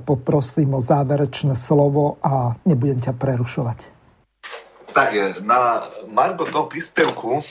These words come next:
Speaker 2: by som povedal, že, e, e, zaznelo tam viacero pozoruhodných tém, viacero pozoruhodných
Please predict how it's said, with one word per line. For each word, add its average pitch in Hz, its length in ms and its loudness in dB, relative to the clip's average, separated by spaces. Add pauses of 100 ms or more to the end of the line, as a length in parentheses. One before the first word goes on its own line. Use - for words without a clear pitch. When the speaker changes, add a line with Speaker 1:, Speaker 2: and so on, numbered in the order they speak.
(300)
Speaker 2:
by 120 240 -8
som 127 240 -2
povedal, 117 800 2 (320)
že, 113 240 -4
e, 110 520 -4 (200)
e, 90 320 -16
zaznelo 107 560 0
tam 104 160 2
viacero 113 400 0
pozoruhodných 110 800 0
tém, 120 480 2
viacero 101 400 2
pozoruhodných 104 640 -2